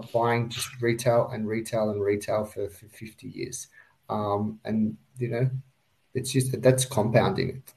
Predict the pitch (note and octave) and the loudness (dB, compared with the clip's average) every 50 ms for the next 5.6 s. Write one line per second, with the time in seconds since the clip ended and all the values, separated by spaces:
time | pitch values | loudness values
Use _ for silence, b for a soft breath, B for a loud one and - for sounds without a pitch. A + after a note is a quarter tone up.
0 | _ _ - - C3+ C#3 D#3+ E3 B2+ B2 A#2+ A2+ A2 - - - - _ _ - | _ _ 4 6 8 10 10 10 10 8 6 4 4 -2 -4 -10 -14 _ _ 2
1 | - C#3 E3 F3 D#3+ D#3+ D3+ C#3 C3 B2 B2 A#2+ A#2 A#2 A#2 A#2+ A#2+ - G2+ G2 | 4 8 8 10 10 10 10 10 10 8 8 4 4 4 2 2 4 2 2 2
2 | F#2+ A2+ A#2 A2+ A2 A2 A2 G#2+ G#2+ - A2 G#2+ A2 G#2+ A2+ G#2+ G#2 - G#2 G2 | 4 2 2 4 2 2 0 0 0 0 2 2 2 2 0 -2 -2 0 0 2
3 | G2 G2+ G#2 A2 - b b b b b b b b b b _ _ _ _ _ | 2 2 0 -4 -6 b b b b b b b b b b _ _ _ _ _
4 | _ _ _ _ - A#2 A#2 A#2 A2 A#2 A#2+ - - A#2 A2+ A2 G2+ G#2+ - - | _ _ _ _ 6 6 6 6 6 2 0 2 4 4 4 4 2 0 -4 4
5 | - E3 E3+ E3+ F#3+ F#3+ F#3+ F#3+ F#3 F#3+ - | 8 8 8 10 10 10 10 10 10 6 2